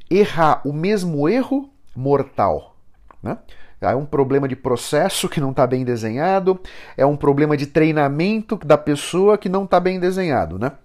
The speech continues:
Agora, novos erros são parte do processo. Esse mundo da inovação que a gente vive, e na inovação tem o novo e tem a ação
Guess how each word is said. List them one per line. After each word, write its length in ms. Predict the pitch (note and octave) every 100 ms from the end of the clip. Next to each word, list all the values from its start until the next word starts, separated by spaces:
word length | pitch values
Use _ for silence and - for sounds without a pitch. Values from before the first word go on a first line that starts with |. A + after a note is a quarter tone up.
| -
Agora, 460 | F#3+ G#3 D#3 G#2 - - -
novos 720 | D#3 F3+ B3+ F#4 A3+ F3 C#3+
erros 340 | G3 C#4 E3+ E3
são 160 | A3+
parte 300 | A3+ G#3+ A3+
do 100 | G#3
processo. 680 | - F#3+ - D3 C#3 - - - - - - - -
Esse 260 | A3 - B3+
mundo 320 | A#3 B3+ A3+
da 140 | F#3+
inovação 1120 | F#3+ A#3 C#4+ B3 G#3+ G3+ - - D#3+ D#3 B2 F#2
que 120 | - C3+
a 60 |
gente 300 | A#2+ C#3+ A#2
vive, 480 | A2+ F3+ G3+ A2 G2+ - - - -
e 80 | D#3
na 180 | E3+
inovação 920 | G3+ G#3 G#3+ A3 G#3+ - F#3 E3 A#2+ - - -
tem 220 | F#3 G3
o 80 | A3+
novo 680 | G#3+ G3+ A3 G#3+ C#3 A#2 G2 - -
e 80 | D3
tem 320 | - F3+ F3
a 100 | - -
ação 640 | D#3+ - - - A3+ D#3